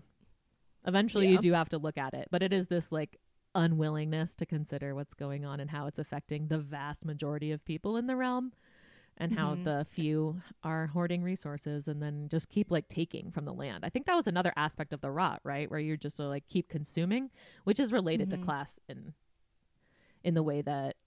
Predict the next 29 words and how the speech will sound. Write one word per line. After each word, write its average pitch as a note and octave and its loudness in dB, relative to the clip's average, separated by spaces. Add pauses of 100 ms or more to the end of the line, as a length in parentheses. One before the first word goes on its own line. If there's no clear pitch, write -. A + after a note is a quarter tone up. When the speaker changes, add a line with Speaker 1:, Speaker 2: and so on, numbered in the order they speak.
(160)
Speaker 1:
like, C3+ -6
all E3+ 6
of D#3 4
these D3+ -2
parties - -8
that A#2 -6 (680)
the - -8 (120)
King D3+ -2
Zero - -10
is F#3+ -14
throwing. - -14 (1500)
Speaker 2:
Yeah, F3 -6
and G#3+ 4
in G#3+ 4
that F#3 2
vein, F#3 2
we F3+ 0
see F3+ -2
him, F#3 -2
like, F3+ -4
having F#3 0
this, F#3 -2
like, F3 -2 (840)
what A#3+ -4
do A#3 2
they E4 4
call F#3 2
it G3 2
in, G#3+ 0